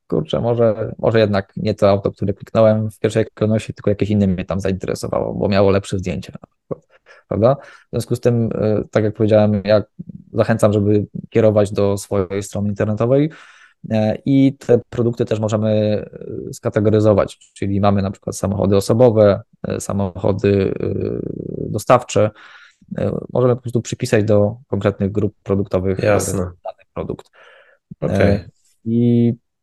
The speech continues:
Speaker 1: i, i do tego zachęcam, żeby produkty wykorzystać, tę funkcję. No i druga to jest ta wspomniana usługi,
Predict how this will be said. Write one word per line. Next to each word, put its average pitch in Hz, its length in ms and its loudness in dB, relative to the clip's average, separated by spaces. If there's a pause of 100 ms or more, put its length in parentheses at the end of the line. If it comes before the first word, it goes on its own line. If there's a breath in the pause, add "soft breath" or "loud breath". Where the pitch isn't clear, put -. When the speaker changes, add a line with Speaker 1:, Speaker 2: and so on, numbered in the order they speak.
(280)
Speaker 1:
i, 73 340 -2 (380)
i 131 140 -6
do 139 80 4
tego 123 200 4
zachęcam, 117 340 4
żeby 104 180 2
produkty 104 380 -2
wykorzystać, 104 640 -2
tę 101 160 -2
funkcję. 147 500 2 (480 loud breath)
No 160 80 4
i 151 40 6
druga 143 240 6
to 131 100 2
jest 123 160 2
ta 123 80 2
wspomniana 113 360 0
usługi, 110 640 -2